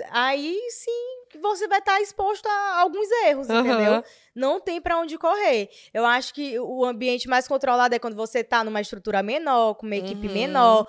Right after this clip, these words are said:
Speaker 1: uma programação menor. Então, assim, faz parte do crescimento.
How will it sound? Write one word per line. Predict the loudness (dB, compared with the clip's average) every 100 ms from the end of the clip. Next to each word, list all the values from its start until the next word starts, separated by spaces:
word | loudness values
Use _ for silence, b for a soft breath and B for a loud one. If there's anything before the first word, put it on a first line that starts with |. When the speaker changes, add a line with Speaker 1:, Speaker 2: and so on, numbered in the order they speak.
| B -4
Speaker 1:
uma | -4
programação | 0 -2 -2 -4 -4 -4 -4
menor. | -2 2 4 4 B B
Então, | 0 0
assim, | 0 -4 -6 0
faz | 2 2 4
parte | 2 2 -6
do | 0
crescimento. | 0 0 -4 -4 -4 -6